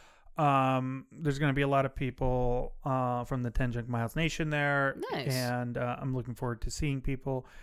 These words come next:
Speaker 1: And that was a lot of the reason I did it. I just wanted to, to, to get to meet people who I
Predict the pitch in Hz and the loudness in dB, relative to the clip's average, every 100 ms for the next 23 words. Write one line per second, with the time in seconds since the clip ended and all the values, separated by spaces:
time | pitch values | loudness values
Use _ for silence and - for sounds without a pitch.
0 | - - 254 277 196 139 - - - 190 | -20 -2 6 10 10 8 -6 -14 0 6
1 | 165 151 135 127 117 113 110 120 117 117 | 8 8 6 2 -2 -4 -4 -4 -4 -4
2 | - 131 120 - - 139 - - _ - | -4 -4 -6 -8 -8 -6 -6 -10 _ -4
3 | 135 127 - - 131 117 127 123 143 - | -4 -4 -8 -10 -8 -6 -4 -4 -6 -8
4 | 120 123 120 117 113 113 | -6 -4 -2 -2 -4 -8